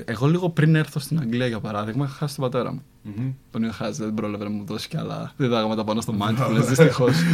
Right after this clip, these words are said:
Speaker 2: Δυστυχώς.
Speaker 1: Και
Speaker 2: Κακό, ισχύει. Κακό.
Speaker 1: είναι ένα κακό, για παράδειγμα, αυτό που λέμε ότι πώς αντιδράς και το τι σου συμβαίνει στη ζωή. Προφανώς ήταν κάτι πολύ ατυχές, γιατί ήταν σ-, και σαν κολλητός μου για μένα και τέτοια, που ήταν μεγάλος χαμός. Μπορούσα είτε να πω, «Δεν έρχομαι»,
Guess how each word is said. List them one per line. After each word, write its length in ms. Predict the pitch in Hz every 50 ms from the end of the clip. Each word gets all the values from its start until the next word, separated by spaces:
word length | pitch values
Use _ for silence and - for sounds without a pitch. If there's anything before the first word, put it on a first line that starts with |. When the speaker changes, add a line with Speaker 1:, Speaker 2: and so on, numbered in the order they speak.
| 151 135
Speaker 2:
Δυστυχώς. 560 | 175 160 139 127 135 135 127 107 117 113 110 - - - - - - - - - - - -
Speaker 1:
Και 220 | - - 135 135
Speaker 2:
Κακό, 420 | 139 123 135 151 135 135 113 92 90
ισχύει. 320 | 90 85 - - 107 98 87 - - - - -
Κακό. 140 | - - 143
Speaker 1:
είναι 100 | 139 147
ένα 120 | 147 143 135
κακό, 260 | 139 131 120 131 131
για 100 | 120 117
παράδειγμα, 320 | - 107 95 98 101 110
αυτό 160 | 107 - 127
που 100 | 117 120
λέμε 220 | 120 117 120 120 113
ότι 160 | 104 87 82
πώς 200 | - - - -
αντιδράς 380 | 113 104 98 - 101 101 104 -
και 60 | -
το 120 | - -
τι 120 | - - 135
σου 80 | -
συμβαίνει 340 | - - 104 104 107 110 107
στη 140 | - - 110
ζωή. 320 | 107 101 101 104 104 101 - - - - - - - - - - - - -
Προφανώς 340 | - 117 - 139 147 165 165
ήταν 120 | - 160
κάτι 140 | 151 156 151
πολύ 300 | 135 - 120 113 117 123
ατυχές, 400 | 120 120 - - - 101 107 104
γιατί 400 | 117 107 - - 113 113 110 107 - -
ήταν 240 | - 110 - 117 110
σ-, 120 | 107 - - _ _
και 100 | - -
σαν 140 | 127 120 117
κολλητός 420 | 110 107 101 101 - 104 101 - -
μου 80 | 107
για 120 | 110 101 98
μένα 200 | 95 98 101 -
και 80 | -
τέτοια, 280 | - - - - - 95
που 60 | -
ήταν 260 | 80 107 110 110 110 -
μεγάλος 380 | - 107 101 117 113 107 107 -
χαμός. 460 | - - 110 - - - - - - - - - - - - - - - - - - - - -
Μπορούσα 680 | - 113 117 135 156 160 - 165 139 113 85 85 - - - _ _ _ _ _ _ _ -
είτε 240 | - 131 135 139 127
να 120 | 117 107
πω, 140 | - - 123
«Δεν 180 | 113 117 107
έρχομαι», 440 | 98 98 - - - 101 113 135 139